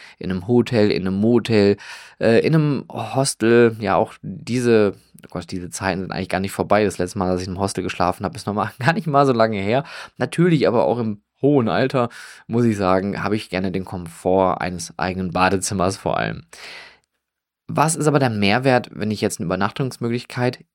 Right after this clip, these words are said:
im und am Freizeitpark habe, also ein selbstbetriebenes, ähm, Hotel, Feriendorf, wie auch immer? Ich glaub, der Mehrwert ist ganz klar, du kannst die Leute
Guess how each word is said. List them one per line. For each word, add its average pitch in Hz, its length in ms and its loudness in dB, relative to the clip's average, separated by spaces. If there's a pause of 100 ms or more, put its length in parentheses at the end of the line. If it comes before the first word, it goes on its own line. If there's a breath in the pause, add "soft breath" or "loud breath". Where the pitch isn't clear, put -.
im 131 280 4
und - 220 -2
am 101 180 0
Freizeitpark 90 720 -4
habe, 87 280 -2
also 87 140 0
ein 92 180 0
selbstbetriebenes, 85 1080 -2 (460)
ähm, 73 540 -4 (160)
Hotel, 104 640 4 (480)
Feriendorf, 104 720 0
wie 104 100 2
auch 87 160 -4
immer? 82 220 -8 (500 loud breath)
Ich - 140 -10
glaub, 131 280 0 (120)
der 113 120 2
Mehrwert 117 380 2
ist - 140 -8
ganz 92 220 -4
klar, 98 460 -2
du - 80 -20
kannst 107 420 -2
die 104 40 -2
Leute 95 560 2